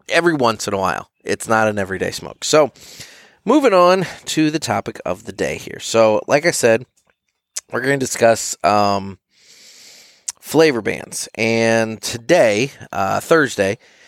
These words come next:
the F D A announced proposed rules that, um, are going to ban the sell-, uh, sale of menthol cigarettes and flavored tobacco. So what these, uh,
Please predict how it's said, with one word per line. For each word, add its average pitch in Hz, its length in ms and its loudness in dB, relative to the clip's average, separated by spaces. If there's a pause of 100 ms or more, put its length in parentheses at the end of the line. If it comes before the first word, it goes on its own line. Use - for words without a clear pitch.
(340)
the 156 120 4
F 196 100 2
D 202 160 2
A 147 140 4
announced 117 340 0
proposed 127 500 0
rules 107 720 -2
that, 101 540 4
um, 95 420 2
are 95 120 -2
going 107 260 -6
to 104 120 -12
ban 107 460 0 (420)
the 117 100 -6
sell-, 104 600 2
uh, 98 380 2 (100)
sale 120 540 2
of 90 180 0
menthol 123 540 2
cigarettes 104 640 2
and 104 260 0
flavored 95 300 -2
tobacco. - 420 -6 (300)
So 107 200 -2
what 107 300 0
these, 151 400 -2
uh, 117 240 6